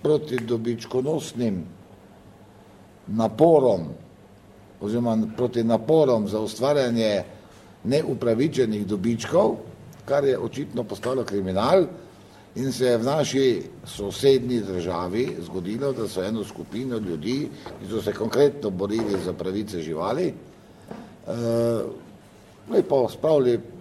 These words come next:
za zapahe. Ne? Eh, ljudje imajo srečo, da ni več konclagerjev, ampak,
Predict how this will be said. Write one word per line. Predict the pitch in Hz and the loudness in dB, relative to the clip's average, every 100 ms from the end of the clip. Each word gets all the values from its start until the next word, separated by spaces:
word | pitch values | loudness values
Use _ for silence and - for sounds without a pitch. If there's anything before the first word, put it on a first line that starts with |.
| - | -18
za | 107 120 | -2 0
zapahe. | 110 - 71 - - - - - - - - - - - - - - | 2 0 -2 -4 -14 -20 -20 -20 -20 -20 -20 -20 -20 -20 -20 -20 -14
Ne? | - 120 143 - - - - - - - | -4 -2 -2 -6 -16 -20 -20 -20 -20 -12
Eh, | - 117 113 82 - - - - - - - - | -2 0 0 -2 -10 -16 -18 -20 -20 -20 -18 -2
ljudje | 127 139 156 | 2 6 6
imajo | 147 139 | 8 4
srečo, | 110 135 135 107 101 | 4 4 4 4 -2
da | 95 98 98 95 92 - - - - 87 80 - - | 0 0 -2 -2 -6 -10 -20 -20 -14 -12 -10 -12 -4
ni | 110 | 0
več | 110 101 | 0 0
konclagerjev, | 120 147 147 175 160 143 131 - - - - - - - - - - | -4 -4 0 2 4 4 2 -4 -14 -20 -20 -6 -4 -4 -14 -20 -16
ampak, | - 123 123 123 120 104 90 - | 0 2 4 4 4 2 -2 -14